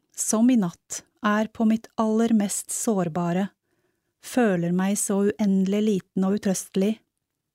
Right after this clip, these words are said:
det er da han løfter meg opp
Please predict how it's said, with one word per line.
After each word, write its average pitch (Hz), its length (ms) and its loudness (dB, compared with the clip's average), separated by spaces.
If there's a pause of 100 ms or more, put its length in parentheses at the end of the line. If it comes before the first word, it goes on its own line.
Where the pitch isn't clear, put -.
(140)
det 180 140 2
er 175 200 -2
da 202 300 0 (640)
han 208 240 2
løfter 220 400 -2
meg 185 220 2
opp - 260 -14